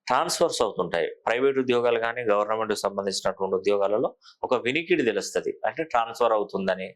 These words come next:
తనకు అనుకూలమైనటువంటి ఫలితం ఉండడం కానివ్వండి, ఉద్యోగాలలో విదేశాలకు వెళ్ళే అవకాశాలు కూడా, on site, ఆ, ఆపర్చునిటీలు ఇవన్నీ కూడా వచ్చే అవకాశాలు ఉంటాయి. తర్వాత ఇక్కడ ఏంటంటే కన్యా రాశి వారికి ఏంటంటే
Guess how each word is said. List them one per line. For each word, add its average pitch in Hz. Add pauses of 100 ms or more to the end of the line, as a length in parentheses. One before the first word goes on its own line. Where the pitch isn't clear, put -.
(460)
తనకు 107
అనుకూలమైనటువంటి 107
ఫలితం 98
ఉండడం 87
కానివ్వండి, - (480)
ఉద్యోగాలలో 143
విదేశాలకు 139
వెళ్ళే 117
అవకాశాలు 101
కూడా, 90
on 107 (140)
site, 90 (560)
ఆ, 90
ఆపర్చునిటీలు 92
ఇవన్నీ 147
కూడా 160
వచ్చే 120
అవకాశాలు 98
ఉంటాయి. - (600)
తర్వాత 175
ఇక్కడ 131
ఏంటంటే 156
కన్యా 123
రాశి 135
వారికి 113
ఏంటంటే 98